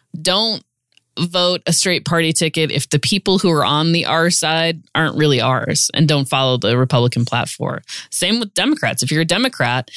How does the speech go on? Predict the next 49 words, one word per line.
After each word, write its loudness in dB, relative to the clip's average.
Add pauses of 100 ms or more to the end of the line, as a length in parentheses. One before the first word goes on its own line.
(220)
and 0
you 2
look 0
on -2
the -2
Democrat -2
side 2
and 4
they're 2
not 0
really 0
Democrats, 0
if 0
they're 2
actually 0
more 2
socialist 0
<laughs> -4
than 0
they 0
are 0
Democrats, -2
don't 0
give 2
them 6
your 4
vote. 0 (560)
Not 0
for -8
the 0
sake 0
of -2
the 0
party. -2 (300)
If -2
we -2 (300)
are 2
only 0
gonna 2
vote 2
for -2
the 2
sake 2
of 0
the 0
party, 2
we've 0
got 0
problems. -2